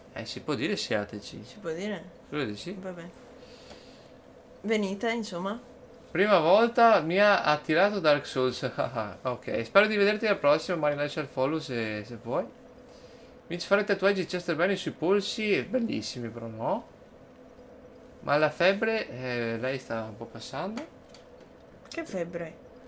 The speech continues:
Speaker 1: Ci vediamo mercoledì, buonanotte a tutti signori, notte gombe,
Speaker 2: Buonanotte.
Speaker 1: Chiari, Rossi, Stregatto,
Speaker 2: A
Speaker 1: Chris,
Speaker 2: mercoledì.
Speaker 1: Eddie e tutto il resto. Allora
Speaker 2: Adesso
Speaker 1: andiamo.
Speaker 2: alzo.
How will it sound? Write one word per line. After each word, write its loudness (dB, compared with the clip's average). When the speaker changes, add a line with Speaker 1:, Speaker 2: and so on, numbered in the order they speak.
Speaker 1:
Ci -14
vediamo -4
mercoledì, -4
buonanotte -2
a -2
tutti -8
signori, -8
notte -6
gombe, -2
Speaker 2:
Buonanotte. 2
Speaker 1:
Chiari, 2
Rossi, -12
Stregatto, -6
Speaker 2:
A -4
Speaker 1:
Chris, -4
Speaker 2:
mercoledì. -2
Speaker 1:
Eddie -6
e -8
tutto -10
il -6
resto. -6
Allora -2
Speaker 2:
Adesso -4
Speaker 1:
andiamo. -2
Speaker 2:
alzo. -6